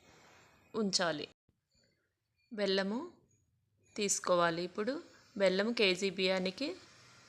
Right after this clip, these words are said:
ముప్పావు కేజీ బెల్లం తీసుకోవాలి. ఒక, ఈ బెల్లానికి వన్ అండ్ హాఫ్ గ్లాసు వాటర్ వేసుకుంటే సరిపోతుంది. ఈ బెల్లము కరిగాక వడకట్టుకోవాలి.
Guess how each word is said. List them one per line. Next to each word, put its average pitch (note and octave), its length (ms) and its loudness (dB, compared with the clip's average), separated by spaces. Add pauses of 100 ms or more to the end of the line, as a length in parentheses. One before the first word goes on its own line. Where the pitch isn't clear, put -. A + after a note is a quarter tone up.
ముప్పావు G3 400 4
కేజీ F3+ 340 -2
బెల్లం F3+ 360 2
తీసుకోవాలి. E3+ 760 0 (260)
ఒక, C#4+ 320 0 (1500)
ఈ G#3+ 100 -6
బెల్లానికి G3 720 -4 (400)
వన్ G3 120 4
అండ్ F#3 160 4
హాఫ్ F#3 220 -2
గ్లాసు F3+ 480 -2 (360)
వాటర్ F#3+ 320 0
వేసుకుంటే F#3 500 -4
సరిపోతుంది. E3+ 600 -4 (1000)
ఈ G#3 140 0
బెల్లము F3+ 380 0
కరిగాక F#3 640 -2 (1300)
వడకట్టుకోవాలి. F3+ 920 2